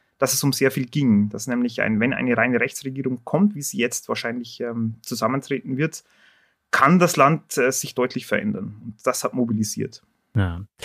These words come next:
Speaker 2: Der Likud von Benjamin Netanyahu hat fast ein Viertel der abgegebenen Stimmen bekommen, was für zweiunddreißig Mandate in der Knesset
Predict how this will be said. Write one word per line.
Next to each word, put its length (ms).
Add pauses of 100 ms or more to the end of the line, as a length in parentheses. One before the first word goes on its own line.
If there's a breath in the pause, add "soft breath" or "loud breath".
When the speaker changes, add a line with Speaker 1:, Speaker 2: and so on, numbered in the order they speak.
(640 loud breath)
Speaker 2:
Der 320
Likud 840
von 440
Benjamin 340
Netanyahu 880
hat 160
fast 180
ein 120
Viertel 300
der 140
abgegebenen 640
Stimmen 520
bekommen, 560
was 220
für 400
zweiunddreißig 800
Mandate 480
in 240
der 140
Knesset 560